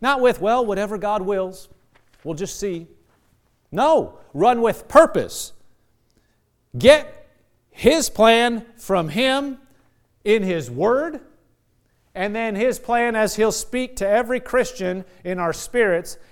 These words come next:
and direct us and guide us. Let's go to Hebrews eleven, verse one. Go ahead and turn there.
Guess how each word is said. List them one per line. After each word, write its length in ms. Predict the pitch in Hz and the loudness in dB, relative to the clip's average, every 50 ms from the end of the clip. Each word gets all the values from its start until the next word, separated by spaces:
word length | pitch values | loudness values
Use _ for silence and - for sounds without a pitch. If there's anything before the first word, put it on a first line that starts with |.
| - - | -16 -8
and 440 | 196 202 214 214 202 185 170 170 180 - 139 123 | -6 -4 -4 -2 -4 -4 -6 -8 -12 -14 -16 -10
direct 560 | 110 185 190 165 156 202 226 240 233 233 - 190 | -4 -4 -2 0 2 2 2 2 2 -2 -2 0
us 360 | 190 180 190 185 - - - - - - - | 2 2 0 -2 -6 -12 -18 -20 -20 -14 -10
and 320 | 180 175 190 180 147 127 | -8 -6 -6 -6 -8 -2
guide 320 | 113 196 214 220 233 214 202 | 2 2 4 4 2 2 2
us. 540 | 196 147 92 - - - - - - - _ _ _ _ _ _ _ _ _ _ _ _ _ _ _ _ _ _ _ _ _ _ _ _ _ _ _ _ _ _ _ _ _ _ _ _ _ _ _ _ _ _ _ _ _ - - - - _ _ _ _ _ _ _ _ _ _ _ _ _ _ _ _ _ _ _ _ _ _ _ _ _ _ _ _ _ _ _ _ _ _ | 2 2 0 -2 -10 -16 -18 -18 -20 -20 _ _ _ _ _ _ _ _ _ _ _ _ _ _ _ _ _ _ _ _ _ _ _ _ _ _ _ _ _ _ _ _ _ _ _ _ _ _ _ _ _ _ _ _ _ -20 -20 -20 -20 _ _ _ _ _ _ _ _ _ _ _ _ _ _ _ _ _ _ _ _ _ _ _ _ _ _ _ _ _ _ _ _ _ _
Let's 180 | - 233 233 - | -6 -6 -6 0
go 140 | 269 269 254 | 2 4 4
to 100 | - 190 | 4 2
Hebrews 840 | - - 240 247 208 170 165 165 156 160 196 208 - - - - - _ _ _ _ _ _ _ _ _ - - _ _ _ _ _ _ _ | 0 -4 -6 -6 -4 -4 -4 -4 -4 -4 -6 -10 -14 -18 -20 -20 -20 _ _ _ _ _ _ _ _ _ -20 -20 _ _ _ _ _ _ _
eleven, 720 | 165 156 165 165 202 233 247 214 170 156 147 156 170 175 156 _ _ _ _ _ | -2 -2 0 2 4 4 4 2 2 -4 -6 -6 -10 -14 -18 _ _ _ _ _
verse 360 | 110 123 185 196 180 - - | -4 -2 -2 -2 -2 -4 -8
one. 460 | - 156 190 208 196 147 110 90 82 78 - _ _ _ _ _ _ _ _ _ _ _ _ _ _ _ _ _ _ _ _ _ - - _ _ _ _ _ _ _ _ - _ | -10 -4 -2 0 0 0 -2 -8 -14 -18 -20 _ _ _ _ _ _ _ _ _ _ _ _ _ _ _ _ _ _ _ _ _ -20 -20 _ _ _ _ _ _ _ _ -14 _
Go 140 | 147 180 | -4 -4
ahead 160 | 185 175 196 170 | -4 -4 -4 -6
and 100 | 135 120 | -8 -6
turn 280 | - 180 190 175 156 | -4 -4 -4 -2 -4
there. 320 | 147 135 131 135 156 160 | -4 -4 -4 -6 -6 -10